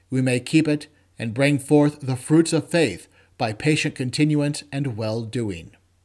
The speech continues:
Most heartily we beseech you so to rule and govern your Church Catholic, with all her pastors and ministers, that we may be preserved in the pure doctrine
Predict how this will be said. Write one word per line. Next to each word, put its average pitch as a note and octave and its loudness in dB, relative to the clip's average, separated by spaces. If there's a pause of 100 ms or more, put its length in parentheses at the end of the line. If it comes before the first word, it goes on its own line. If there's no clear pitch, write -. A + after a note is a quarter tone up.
(400)
Most C#3+ 2
heartily D#3+ 0
we C#3 0
beseech C#3 -2
you B2+ -4
so D#3 0
to D#3 -2
rule D#3+ 2
and C3+ -2
govern C#3+ 0
your C#3+ 0
Church C#3 -4
Catholic, - -6 (400)
with B2 -4
all D3+ 6
her C3 0
pastors C#3+ -2
and C3+ -2
ministers, - -4 (420)
that C#3 -2
we D3+ 6
may D#3 4
be D3 6
preserved D3 2
in C#3+ -2
the B2+ 0
pure D#3 0
doctrine D3 0